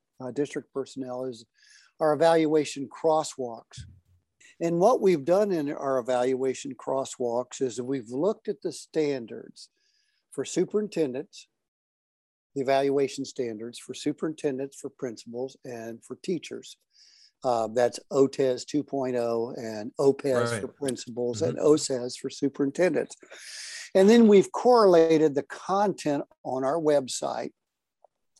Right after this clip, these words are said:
Speaker 1: that relates to the standards and elements for each of those job areas. And then beyond that, then we've gone to some,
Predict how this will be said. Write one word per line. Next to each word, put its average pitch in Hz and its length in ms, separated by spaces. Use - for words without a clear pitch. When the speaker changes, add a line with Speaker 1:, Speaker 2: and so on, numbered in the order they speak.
Speaker 1:
that 160 160
relates 151 560
to - 160
the 143 100
standards 143 600
and 123 180
elements 117 500
for - 280
each 135 260
of 139 100
those 117 480
job 127 400
areas. 117 640
And 160 140
then 208 180
beyond 196 640
that, 120 360
then 131 240
we've 131 200
gone 165 460
to 139 280
some, 127 480